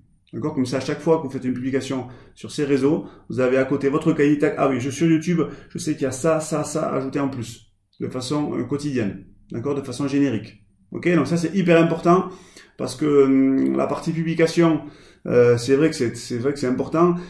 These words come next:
C'est pas là, forcément, où vous allez, euh, avoir le plus de visibilité, mais vous pouvez perdre de la visibilité, parce que vous n'avez pas optimisé votre publication.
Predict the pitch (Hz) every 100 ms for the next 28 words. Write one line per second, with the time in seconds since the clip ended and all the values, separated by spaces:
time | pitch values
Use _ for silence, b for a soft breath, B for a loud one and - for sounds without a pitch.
0 | B - - 135 185 185 185 175 175 -
1 | 156 160 160 160 160 156 127 127 127 127
2 | 120 117 117 131 123 127 135 127 127 127
3 | 180 180 170 175 135 123 143 143 202 185
4 | 151 143 139 139 135 131 151 143 - b
5 | b - - 147 131 135 139 151 147 -
6 | 156 147 165 151 147 131 131 127 120 92